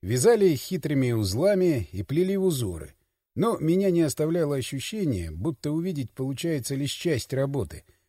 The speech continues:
а попутно они ткут невидимое волшебство, которое превращает обычные цветные нити для рукоделия в сложный колдовской амулет. Впрочем, так оно и было на самом деле. Я уже немного нахватался вершков и мог отличить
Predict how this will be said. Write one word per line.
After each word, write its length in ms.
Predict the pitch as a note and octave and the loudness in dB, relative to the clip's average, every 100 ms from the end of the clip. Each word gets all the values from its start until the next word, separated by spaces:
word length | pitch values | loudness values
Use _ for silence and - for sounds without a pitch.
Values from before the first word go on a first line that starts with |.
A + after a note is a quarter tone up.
| _ - | _ -6
а 80 | |
попутно 440 | F2 A2+ B3+ G3 G3+ | -2 0 0 2 4
они 220 | F#3+ F3+ | 4 4
ткут 340 | - A#3 F3+ | 0 -8 -2
невидимое 640 | D#3 D#3+ F#3 D#3+ E3+ E3 D3+ | 0 2 0 0 4 4 4
волшебство, 720 | D#3 - D3+ - E3 E3 F#2 - _ _ - | 0 -2 -4 -6 -4 -4 -4 -12 _ _ -6
которое 360 | G#2 F3 G3 | -2 4 6
превращает 800 | E3+ F#3+ G3 G3 - C3+ A2+ F#2+ | 6 4 4 4 2 0 0 0
обычные 480 | G#2+ C#3 D#3+ C3 B2 | -2 -4 -2 -2 -2
цветные 500 | G2+ A2+ A#2+ B2+ A#2 | -2 -4 -2 -2 -2
нити 340 | D3 G#3 - G2 | -2 -2 -2 -4
для 180 | G#2 | -4
рукоделия 720 | A2+ G2+ C#3+ C#3 G#3 F3 D#3 - _ _ _ | -4 -4 -4 -2 0 0 0 -2 _ _ _
в 60 | - | -2
сложный 440 | D3 G3 C#3+ D3 | 4 6 6 2
колдовской 640 | - C#3+ C#3+ B2 - C3 | 0 0 0 -2 -4 -2
амулет. 440 | A2+ B2 A2+ D2 _ _ _ _ _ - | -2 -2 -4 -8 _ _ _ _ _ -4
Впрочем, 380 | A#3 G#3 F#3 | -2 2 2
так 180 | G3 - | 2 2
оно 180 | D#3+ D#3+ | 4 2
и 40 | |
было 320 | D3 C3 E2 E2 | 2 -2 -4 -4
на 120 | A2+ | -4
самом 380 | - F#2+ F#2+ F2+ | -4 -4 -4 -6
деле. 320 | E2+ C#2 _ _ _ - | -8 -12 _ _ _ -4
Я 180 | A2+ B3 | 2 4
уже 160 | G#3+ A#3 | 4 2
немного 360 | A#3 B3 G#3 | 2 2 2
нахватался 720 | G#3 - G3 F#3+ A3+ D#3+ - | 2 4 2 4 4 4 0
вершков 560 | A2 A2+ - A3 G3 - | 0 -2 -4 -2 0 0
и 40 | |
мог 260 | G#3+ G3+ C#3 | 2 0 0
отличить 460 | A#2+ C3 - A#2+ | -4 -4 -4 -6